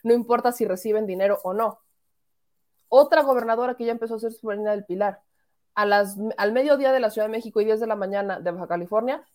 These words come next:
está haciendo conferencias de prensa. Yo celebro a los gobernadores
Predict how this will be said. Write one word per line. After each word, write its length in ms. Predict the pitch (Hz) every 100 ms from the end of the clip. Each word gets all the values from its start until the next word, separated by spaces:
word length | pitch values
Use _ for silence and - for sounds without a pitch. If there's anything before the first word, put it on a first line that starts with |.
| -
está 500 | 208 - 254 240 -
haciendo 380 | - 196 214 220
conferencias 480 | 208 190 185 196 202
de 60 | 185
prensa. 420 | 180 180 180 _ _ _ _ _ _ -
Yo 260 | 196 262
celebro 760 | 277 285 240 254 285 294 311 339 -
a 80 | 220
los 240 | 214 208
gobernadores 880 | 202 196 196 196 190 226 240 320